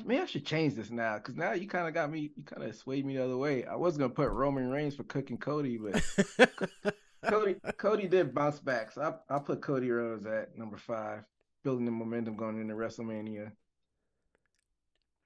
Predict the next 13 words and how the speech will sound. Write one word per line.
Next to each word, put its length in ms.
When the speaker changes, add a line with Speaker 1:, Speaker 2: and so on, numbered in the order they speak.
Speaker 1:
Uh, 300
Speaker 2:
I'm 300
Speaker 1:
you 60
Speaker 2:
going 320
to, 640
I'm 100
gonna 100
pick 220
Omos 500
as 120
number 220
five. 520
Speaker 1:
Hmm. 60